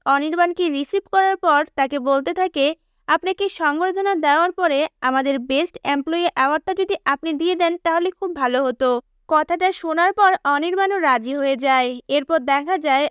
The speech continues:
অনির্বাণ গেস্টের টেবিলে বসে দূর থেকেই রায়কে খুঁজতে থাকে। এদিকে স্রোত ও বৌমণি গেস্টের টেবিলে বসে অনুষ্ঠানটা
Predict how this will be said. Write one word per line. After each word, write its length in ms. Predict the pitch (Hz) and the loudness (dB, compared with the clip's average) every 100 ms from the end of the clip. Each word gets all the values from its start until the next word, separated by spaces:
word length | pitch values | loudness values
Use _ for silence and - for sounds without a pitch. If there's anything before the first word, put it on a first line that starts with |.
| - | -2
অনির্বাণ 520 | 254 254 254 262 262 | -2 -2 -2 -2 -2
গেস্টের 360 | 240 262 - 285 - | -4 -6 -6 -10 -4
টেবিলে 340 | 277 302 370 | -2 0 0
বসে 360 | 392 392 349 330 | 0 -2 -4 -4
দূর 280 | 269 339 349 | -4 -6 -4
থেকেই 380 | 403 370 320 330 | -6 -4 -2 -2
রায়কে 440 | 262 269 294 339 | 0 0 0 -4
খুঁজতে 340 | - 277 247 269 | -4 -6 -6 -6
থাকে। 460 | 269 254 269 247 - _ _ - | -6 -2 0 -2 -4 _ _ -2
এদিকে 420 | 320 359 370 381 | 0 0 0 -2
স্রোত 340 | - 320 370 - | -2 -2 -2 0
ও 120 | 370 | 0
বৌমণি 520 | 294 349 381 359 311 | 2 0 0 -2 -2
গেস্টের 360 | 269 269 262 285 - | -2 -2 -4 -8 -6
টেবিলে 320 | 302 311 370 | -4 -2 0
বসে 400 | 392 392 - 311 - | 0 0 -2 -2 0
অনুষ্ঠানটা 580 | 269 349 359 415 403 | -2 -4 -4 -4 -2